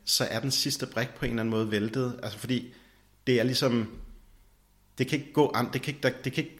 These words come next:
der kan ikke ske andet, end at, at den må ligesom, altså, det går sin gang, så den første vælter den næste, den næste vælter den næste, at der er ligesom en effekt, hvor at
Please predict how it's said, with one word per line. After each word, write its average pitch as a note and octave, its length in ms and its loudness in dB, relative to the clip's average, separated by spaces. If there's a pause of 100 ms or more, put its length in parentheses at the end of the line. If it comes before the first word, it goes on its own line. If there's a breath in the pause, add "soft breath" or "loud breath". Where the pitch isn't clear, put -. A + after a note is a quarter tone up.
der B2 60 0
kan - 80 -2
ikke D3 120 0
ske D#3 260 4
andet, A#2+ 320 2
end A#2+ 120 4
at, G#2+ 220 -2
at - 140 -6
den B2 180 4
må D#3 160 6
ligesom, A2+ 520 2
altså, A2+ 280 -2 (200)
det B2 100 -6
går D#3 140 8
sin C3+ 160 2
gang, C3 240 4
så - 60 -6
den A#2 100 0
første C#3 240 2
vælter B2+ 160 4
den A2+ 140 4
næste, C3 280 4
den A#2+ 100 4
næste B2+ 200 4
vælter A#2+ 140 2
den A2+ 60 2
næste, A#2+ 280 4
at G#2+ 100 0
der A2 60 4
er A2 40 4
ligesom C3 220 2
en A#2+ 80 4
effekt, D3 380 0
hvor C3 220 6
at G2+ 180 0